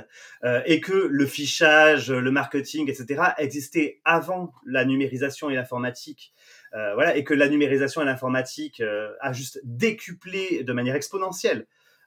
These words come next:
euh, cela, mais que le problème reste fondamentalement le système capitaliste.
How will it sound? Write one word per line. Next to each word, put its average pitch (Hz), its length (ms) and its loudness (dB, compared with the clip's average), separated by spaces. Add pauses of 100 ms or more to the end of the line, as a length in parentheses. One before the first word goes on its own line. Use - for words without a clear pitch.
euh, 104 200 -6
cela, 156 440 2
mais 156 240 4
que 190 320 2
le 131 160 0
problème 151 320 4
reste 151 440 2
fondamentalement 147 580 0
le 147 80 0
système 143 320 -2
capitaliste. - 520 -12